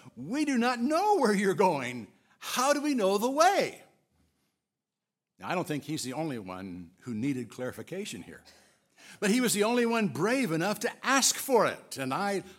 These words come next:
like that characteristic in a listener. You know, when preaching, I sometimes get the feeling there are some who don't have a clue what I'm talking about,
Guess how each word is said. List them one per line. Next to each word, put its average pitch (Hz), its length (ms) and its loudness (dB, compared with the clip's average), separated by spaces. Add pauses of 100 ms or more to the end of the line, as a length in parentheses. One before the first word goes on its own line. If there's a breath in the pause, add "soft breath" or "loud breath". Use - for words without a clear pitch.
(120)
like 196 400 -8
that 180 300 -8
characteristic 139 840 -10 (960)
in 104 80 -14
a 90 60 -14
listener. 76 500 -16 (1700)
You 120 80 -12
know, 123 40 -6
when 135 140 -8
preaching, 175 420 -4
I 131 120 -10
sometimes 165 920 -6
get 147 160 -10
the 131 100 -10
feeling 151 440 -6
there 127 200 -4
are 123 80 -6
some 147 480 -4
who 117 120 -10
don't 143 160 -6
have 127 160 -6
a 123 80 -8
clue 190 260 -8
what 120 100 -10
I'm 123 80 -8
talking 120 300 -10
about, - 260 -20